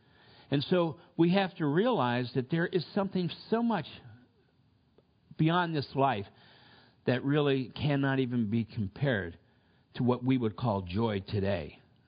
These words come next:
I mean, it is so superior to that. Now, in this portion, and just like we looked at last week, Satan can imitate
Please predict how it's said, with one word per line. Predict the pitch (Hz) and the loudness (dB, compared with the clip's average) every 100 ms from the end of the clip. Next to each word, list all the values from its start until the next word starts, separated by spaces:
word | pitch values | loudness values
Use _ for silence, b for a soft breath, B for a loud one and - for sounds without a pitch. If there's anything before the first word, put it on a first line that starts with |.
| - | -18
I | - 101 | -6 -4
mean, | 101 101 | -2 -2
it | 110 104 | -2 -2
is | 92 - | -4 -6
so | 107 101 - | -4 -4 -6
superior | 95 - 113 101 90 - | -10 -4 -2 -2 -4 -10
to | - | -8
that. | 92 - - _ _ B B B B B B B B B B _ | -8 -10 -16 _ _ B B B B B B B B B B _
Now, | 185 196 | 2 2
in | |
this | 269 233 | 2 0
portion, | - 214 202 - 160 151 - - | 2 2 2 -2 -2 -2 -6 -4
and | - 143 139 | 0 2 0
just | 170 | 0
like | 185 160 | 0 0
we | 160 | 2
looked | 160 151 | 0 0
at | 135 | 0
last | 120 139 143 - | 0 0 -2 -2
week, | 120 101 - _ _ _ B B B - - | -2 -2 -6 _ _ _ B B B -10 2
Satan | 226 269 226 175 | 2 2 -2 -2
can | - 156 | 0 0
imitate | 147 214 214 147 123 92 - | 2 2 2 0 0 0 -4